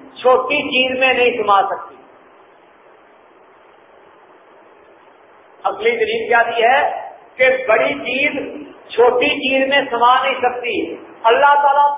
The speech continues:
بہت بڑا ہے، سب سے بڑا ہے، آسمان اللہ کے مقابلے میں چھوٹا ہے تو اللہ آسمان میں کیسے پورا آ جائے گا؟ اللہ سب سے بڑا ہے، عرش سے بھی بڑا ہے،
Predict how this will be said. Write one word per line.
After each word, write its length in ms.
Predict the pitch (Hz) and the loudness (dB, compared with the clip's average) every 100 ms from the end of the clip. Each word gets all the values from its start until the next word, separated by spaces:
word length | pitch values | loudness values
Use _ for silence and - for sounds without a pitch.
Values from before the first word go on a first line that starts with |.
| 285 | -2
بہت 600 | 302 277 294 294 285 - | 2 4 4 2 -2 -6
بڑا 260 | 269 254 233 | -4 0 0
ہے، 60 | 233 - | 0 -2
سب 360 | 294 294 277 - | -2 -2 -4 -2
سے 240 | 302 285 | 0 0
بڑا 340 | 262 240 208 185 | 0 2 2 0
ہے، 240 | - - - - | -4 -12 -10 0
آسمان 640 | 240 254 - 214 247 285 | 2 2 -2 -2 0 0
اللہ 340 | 277 262 262 254 | 0 0 -2 -2
کے 100 | 247 | -8
مقابلے 480 | 233 220 214 220 226 | -6 0 0 0 -8
میں 80 | 233 | -10
چھوٹا 340 | - 202 202 | -8 -4 2
ہے 180 | 170 226 | 2 2
تو 80 | 226 | -2
اللہ 160 | 208 | 0
آسمان 480 | 220 220 196 185 190 | 2 2 0 -2 -2
میں 100 | 220 | -8
کیسے 320 | 220 202 196 | -10 -6 -6
پورا 220 | 202 214 208 | -6 -2 0
آ 40 | 202 | 0
جائے 220 | - - - | -2 -8 -10
گا؟ 80 | - - - - - - - - - - - - - - - - - | -14 -18 -20 -20 -20 -20 -20 -20 -20 -20 -20 -20 -20 -20 -20 -20 -4
اللہ 380 | 220 233 269 277 277 | 2 4 6 4 2
سب 380 | 277 285 269 262 | 0 0 -2 -2
سے 300 | 269 311 302 | 2 2 2
بڑا 260 | 294 285 226 | 2 4 4
ہے، 340 | 240 202 - - _ _ 285 | 0 -2 -10 -14 _ _ -2
عرش 220 | 339 330 | 0 0
سے 260 | - 302 | -2 -4
بھی 120 | 294 285 | -4 -6
بڑا 320 | 262 254 247 | -2 0 2
ہے، 360 | 214 - - | 2 -2 -8